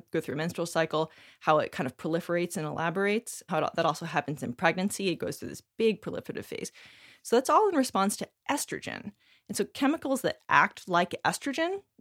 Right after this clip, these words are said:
that's one type of hormone disruptor, or en-, we call them endocrine disrupting chemicals. Hormones that act like estrogen can often have proliferative effect on the breast and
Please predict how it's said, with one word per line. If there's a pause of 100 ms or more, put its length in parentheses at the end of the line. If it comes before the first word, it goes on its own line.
(140)
that's
one
type
of
hormone
disruptor,
or
en-,
we
call
them
endocrine
disrupting
chemicals. (540)
Hormones
that
act
like
estrogen (100)
can (300)
often
have
proliferative
effect (120)
on
the
breast
and